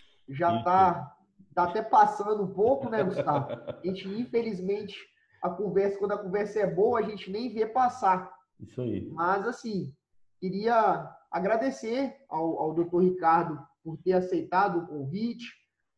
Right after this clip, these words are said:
Speaker 1: por ter batido, feito esse, esse bate-papo aqui.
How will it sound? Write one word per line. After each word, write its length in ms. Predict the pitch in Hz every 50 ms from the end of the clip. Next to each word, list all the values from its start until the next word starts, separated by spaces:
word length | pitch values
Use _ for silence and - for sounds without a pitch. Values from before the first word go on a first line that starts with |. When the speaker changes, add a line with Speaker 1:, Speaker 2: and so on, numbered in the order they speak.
| _ -
Speaker 1:
por 220 | 170 170 170 175
ter 520 | - 185 190 190 190 190 180 165 147 131 - - _ _ _ _ _ -
batido, 480 | 160 160 165 - - - 196 196 - - - -
feito 300 | 202 208 214 208 - 190
esse, 300 | 180 - 180 175 - -
esse 160 | 151 - -
bate-papo 880 | 160 151 147 180 185 185 - - - - - 185 196 202 202 202 - 170
aqui. 540 | 160 160 - 190 214 240 247 240 220 180 160